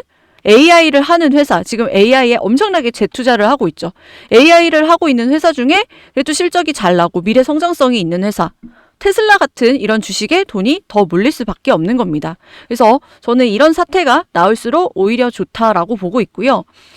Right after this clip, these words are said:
그러면서 지금 미국 전기차 시장이 여기 보시면은 사상 이 최고치 삼 분기 십일 퍼센트로 이 미국 전기차 점유율이 최고치를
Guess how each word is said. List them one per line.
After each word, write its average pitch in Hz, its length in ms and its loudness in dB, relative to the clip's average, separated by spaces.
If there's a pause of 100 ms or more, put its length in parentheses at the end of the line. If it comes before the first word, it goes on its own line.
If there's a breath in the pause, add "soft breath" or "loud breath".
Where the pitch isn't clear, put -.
그러면서 277 680 0
지금 208 380 -8
미국 220 260 -6
전기차 214 560 -2
시장이 190 680 -4 (280 soft breath)
여기 196 160 -2
보시면은 208 600 0 (340 soft breath)
사상 339 560 2 (260 soft breath)
이 185 280 -2 (180)
최고치 - 640 -2
삼 311 240 -2
분기 311 320 -2
십일 359 400 -4
퍼센트로 277 720 0 (320 loud breath)
이 202 140 -4
미국 220 340 -2
전기차 214 400 -4
점유율이 208 640 -2 (120 soft breath)
최고치를 359 600 -2